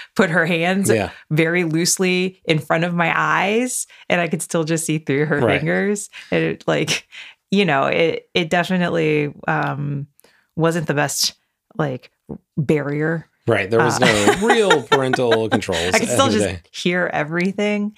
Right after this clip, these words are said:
Speaker 2: Yeah.
Speaker 1: Um, but, you know, there, so, so we were not nearly as sheltered as, as with Cassius, but I think that, you know,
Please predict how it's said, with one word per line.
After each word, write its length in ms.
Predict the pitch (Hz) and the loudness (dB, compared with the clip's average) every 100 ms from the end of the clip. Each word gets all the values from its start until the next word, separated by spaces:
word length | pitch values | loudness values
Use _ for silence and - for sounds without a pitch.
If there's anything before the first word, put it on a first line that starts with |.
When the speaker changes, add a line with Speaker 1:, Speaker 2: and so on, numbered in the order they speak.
| - - | -10 -4
Speaker 2:
Yeah. 280 | 107 92 - | -2 -2 -2
Speaker 1:
Um, 600 | 165 151 147 147 147 143 _ - | 0 0 0 -2 -6 -8 _ -6
but, 520 | 165 165 156 147 - _ _ _ _ _ - | -2 0 0 0 -4 _ _ _ _ _ -6
you 320 | - 123 220 | -4 0 2
know, 200 | 196 160 | 2 2
there, 220 | 165 175 - - - | 0 -2 -6 -20 -4
so, 260 | - 226 - | 2 2 0
so 140 | - | -2
we 160 | 214 220 | 0 0
were 460 | 208 214 208 208 - _ - | 2 2 2 -2 -4 _ -6
not 380 | 180 180 185 - | 0 2 0 0
nearly 380 | 160 156 160 151 | -2 0 0 -2
as 100 | 143 | -2
sheltered 340 | 151 147 147 | -2 -2 -4
as, 220 | 139 - - | -4 -6 -4
as 180 | 165 143 | -4 -2
with 220 | 147 - | -4 -6
Cassius, 500 | - 135 143 - 165 | -6 -6 -4 -4 -4
but 160 | - - | -4 -4
I 100 | 165 | -2
think 220 | 160 156 | -2 -2
that, 180 | 147 143 _ _ _ _ _ _ _ - | -4 -6 _ _ _ _ _ _ _ 0
you 120 | 220 | 2
know, 280 | 247 175 | 4 4